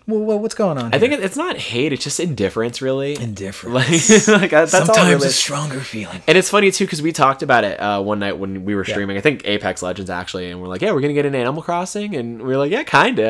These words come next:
Speaker 2: And we were, we were playing around with the idea of it.
Speaker 1: I, I get. I mean,
Speaker 2: Mm.
Speaker 1: I, maybe. I don't know. I've never played one, so I don't, I don't know what would really.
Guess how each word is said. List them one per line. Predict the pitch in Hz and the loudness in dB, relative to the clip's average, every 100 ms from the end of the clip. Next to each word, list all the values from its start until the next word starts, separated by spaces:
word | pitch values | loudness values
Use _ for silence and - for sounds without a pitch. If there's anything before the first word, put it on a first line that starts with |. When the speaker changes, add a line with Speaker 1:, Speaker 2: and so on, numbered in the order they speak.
| 131 | 0
Speaker 2:
And | 139 | 0
we | 156 | 0
were, | 147 | 2
we | 196 | 2
were | |
playing | - 117 107 80 | 2 0 -2 -6
around | 104 101 101 | -4 -2 -4
with | |
the | 98 | -6
idea | 95 85 98 | -6 -6 -6
of | 87 | -6
it. | 90 - _ _ _ 185 | -10 -12 _ _ _ -8
Speaker 1:
I, | 202 - - | -8 -10 -8
I | 214 | -6
get. | 226 151 202 202 196 | -2 -2 -2 -2 -2
I | |
mean, | 190 175 | 0 0
Speaker 2:
Mm. | |
Speaker 1:
I, | 165 | -2
maybe. | 165 175 170 170 | 0 0 2 2
I | |
don't | 190 | 2
know. | 151 180 - _ | 0 -2 -6 _
I've | 156 160 | -2 2
never | 180 180 | 2 2
played | 165 170 | 2 2
one, | 196 202 | 2 0
so | 151 | 0
I | 156 | 0
don't, | 160 - 143 | -2 -8 -10
I | |
don't | 143 | -6
know | 143 | -4
what | 139 143 139 | -2 -2 -2
would | 131 | -6
really. | 139 135 131 | -4 -4 -4